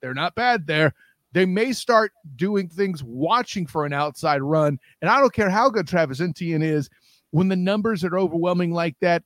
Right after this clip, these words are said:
the defensive coordinators can see you coming. You're, you're helpless. You're, oh, by the way,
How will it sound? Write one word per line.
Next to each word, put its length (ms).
the 80
defensive 540
coordinators 600
can 160
see 200
you 120
coming. 440
You're, 180
you're 160
helpless. 560
You're, 380
oh, 80
by 160
the 60
way, 100